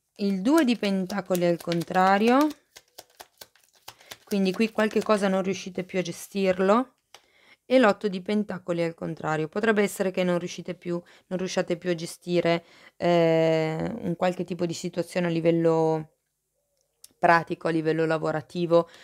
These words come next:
magari a livello quotidiano, e che quindi ci sia questa energia del re di spade proprio perché avete bisogno di diventare più strutturati, più organizzati,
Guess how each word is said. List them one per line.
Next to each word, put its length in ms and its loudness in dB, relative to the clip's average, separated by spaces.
magari 420 2
a 80 -4
livello 440 0
quotidiano, 1080 0
e 140 0
che 140 4
quindi 560 2
ci 100 -10
sia 240 0
questa 240 -6
energia 340 2
del 140 4
re 100 0
di 120 -2
spade 320 -2
proprio 240 -4
perché 540 -4
avete 340 -2
bisogno 400 0
di 160 -8
diventare 580 0
più 140 -14
strutturati, 840 -4
più 160 -8
organizzati, 960 -2